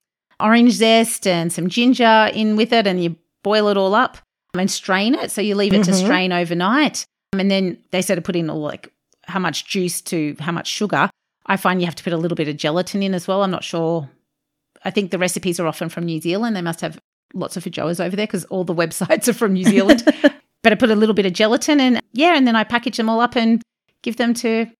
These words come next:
Speaker 1: my family and neighbours and things for Christmas presents, and then get to keep some for ourselves as well.
Speaker 2: Lovely. And so you serve them with cheese and
Speaker 1: Yep.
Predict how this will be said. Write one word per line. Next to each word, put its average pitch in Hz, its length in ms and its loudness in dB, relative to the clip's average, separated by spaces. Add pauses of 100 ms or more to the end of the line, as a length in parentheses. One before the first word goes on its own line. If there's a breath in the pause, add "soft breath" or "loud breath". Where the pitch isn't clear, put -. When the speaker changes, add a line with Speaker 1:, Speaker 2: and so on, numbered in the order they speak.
(280)
Speaker 1:
my 214 200 -2
family 220 500 -2
and 196 340 -4
neighbours 208 400 -2
and 202 100 -6
things 202 220 -6
for 202 200 -2
Christmas 240 360 -8
presents, 165 580 -8
and 196 140 -4
then 190 320 -2
get 175 140 -8
to 180 280 -4
keep - 180 -4
some 190 260 -2
for 196 200 -8
ourselves 208 460 -8
as 202 100 -12
well. 185 340 -8
Speaker 2:
Lovely. 220 440 2
And 170 160 -2
so 196 80 0
you 190 160 0
serve 185 400 2
them 170 180 -2
with 165 200 -4
cheese 175 440 -6
and 156 400 -6
Speaker 1:
Yep. 302 260 -2